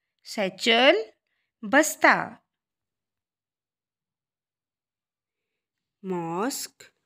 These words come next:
मस्जिद। होली कुरान, कुरान मजीद। प्राइमर, कायदा। बुक, किताब।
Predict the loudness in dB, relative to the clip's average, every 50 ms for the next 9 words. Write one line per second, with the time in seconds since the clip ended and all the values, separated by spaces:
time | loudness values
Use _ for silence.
0 | _ -8 -4 -2 0 0 0 -2 2 4 4 6 6 4 -2 -8 _ _ _ _
1 | _ _ _ _ _ _ _ _ _ _ _ _ _ -6 -2 -2 -2 0 0 -2
2 | 0 2 4 6 6 8 8 8 6 6 4 2 -2 -14 _ _ _ _ _ _
3 | -6 -2 2 4 6 6 8 6 6 6 6 4 2 0 0 0 0 -2 -6 -10
4 | _ _ _ _ _ _ _ _ _ _ _ _ _ _ _ _ -10 -8 -6 -4
5 | -2 0 0 2 2 4 4 4 6 4 2 0 -2 -8 _ _ _ _ _ _
6 | _ _ _ _ _ _ -8 -4 -4 -2 -2 -2 2 2 2 2 2 -2 -8 -14
7 | -20 _ _ _ _ _ _ _ _ _ _ _ _ _ _ _ _ _ _ _
8 | _ _ _ _ _ _ _ _ _ _ _ _ _ _ _ _ _ _ _ _
9 | _ _ _ _ _ _ _ _ _ _ _ _ _ _ _ _ _ _ _ _
10 | _ _ _ _ _ _ _ _ _ -6 0 2 4 4 4 2 0 -12 -20 _
11 | _ _ _ _ _ _ -2 -2 -2 2 4 4 6 6 6 6 4 4 2 0